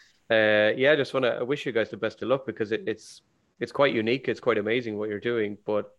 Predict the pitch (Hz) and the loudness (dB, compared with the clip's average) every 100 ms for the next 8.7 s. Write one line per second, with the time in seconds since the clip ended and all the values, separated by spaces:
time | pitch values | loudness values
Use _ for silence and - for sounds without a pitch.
0 | - 113 104 101 113 107 113 107 101 98 | -8 -6 -6 -6 -8 -8 -4 -4 -6 -12
1 | 98 104 104 117 104 101 - 110 104 107 | -8 -4 0 2 0 -4 -4 -6 -6 -6
2 | 101 104 104 - _ _ _ _ _ _ | -4 -4 -4 -8 _ _ _ _ _ _
3 | 110 107 95 123 120 104 107 104 - 110 | -2 0 2 2 2 -4 -4 -4 -2 0
4 | 107 101 98 107 120 120 104 101 104 101 | 0 -2 -2 -2 -2 -2 -4 -4 -6 -6
5 | 98 107 104 107 127 110 101 - 113 120 | -8 -6 -6 -6 -8 -10 -10 -4 0 2
6 | 113 - 101 104 101 107 113 117 113 107 | 2 -2 -4 -4 -2 -2 0 0 -4 -6
7 | 113 113 123 - 123 113 110 107 104 113 | 0 2 4 2 0 2 2 2 0 0
8 | 101 98 113 110 104 98 | -2 -2 0 0 0 -4